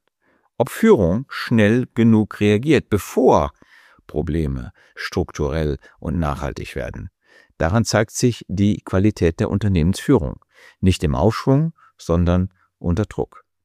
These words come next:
Aber wie schafft man also diese, wie schafft man sich diese Flexibilität? Dazu kann es hilfreich sein, sich mal die gute alte Wertkette von Porter anzuschauen und sich zu überlegen,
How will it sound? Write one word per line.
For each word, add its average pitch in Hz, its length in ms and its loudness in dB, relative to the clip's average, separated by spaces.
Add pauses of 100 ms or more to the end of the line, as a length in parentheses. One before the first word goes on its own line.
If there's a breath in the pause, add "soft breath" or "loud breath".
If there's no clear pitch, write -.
(420)
Aber 95 220 2
wie 113 60 0
schafft - 440 -4
man 101 180 0
also 82 320 -2
diese, 73 480 -4
wie 90 80 -4
schafft - 320 -6
man 151 120 4
sich 92 180 -4
diese 76 220 -2
Flexibilität? - 920 -10 (1200 soft breath)
Dazu 120 260 -2
kann 147 140 2
es 123 100 0
hilfreich 135 340 -2
sein, 131 220 2
sich 117 160 -4
mal 117 160 2
die 110 80 2
gute 127 320 -2
alte 107 240 -2
Wertkette 113 560 -2
von 113 220 -4
Porter 131 560 0
anzuschauen 87 720 -4 (360 loud breath)
und 120 160 0
sich 123 160 -2
zu 135 140 0
überlegen, 123 640 2